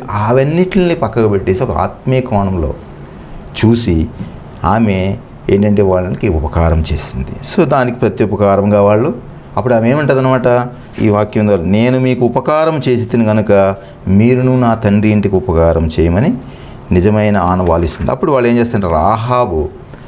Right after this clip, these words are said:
ఆమె వా-, ఏగుల వారిని ఏ కిటికీ గుండా బయటికి పంపిందో, ఆ కిటికీకి ఒక ఎర్రని దారం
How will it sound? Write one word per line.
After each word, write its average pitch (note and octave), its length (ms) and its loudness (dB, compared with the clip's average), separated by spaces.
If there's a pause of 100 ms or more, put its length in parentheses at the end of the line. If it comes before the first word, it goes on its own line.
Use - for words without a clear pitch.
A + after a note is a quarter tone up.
(520)
ఆమె B2 680 2 (1400)
వా-, F#2+ 280 2
ఏగుల A2+ 400 4
వారిని B2 400 2
ఏ A2+ 300 4
కిటికీ C#3 460 0
గుండా C3+ 460 0 (680)
బయటికి G2 320 0
పంపిందో, G2 500 0 (880)
ఆ F2 140 0
కిటికీకి B2 440 -2
ఒక A#2 60 4
ఎర్రని G#2+ 360 2
దారం G2 300 2